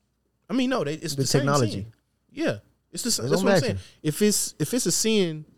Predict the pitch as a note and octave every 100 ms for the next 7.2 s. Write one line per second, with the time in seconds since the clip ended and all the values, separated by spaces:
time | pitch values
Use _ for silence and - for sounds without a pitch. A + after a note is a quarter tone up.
0 | _ - F#3+ G#3 D#3 F3+ E3 C3+ D3 D#3
1 | B2 A2+ A2 - B2+ A2+ G#2+ G2+ _ _
2 | _ _ _ _ _ _ _ C3 B2 A#2
3 | - _ _ _ _ _ _ - D3+ D#3+
4 | F#3+ G#3+ G3+ F3 F3+ F#3+ E3+ D3+ C3+ -
5 | F#3+ - - C3 A#2+ - F#3 - A#2 G#2+
6 | A2 - A#2+ A#2 - - G2+ F#2+ F2 E2
7 | - A#1+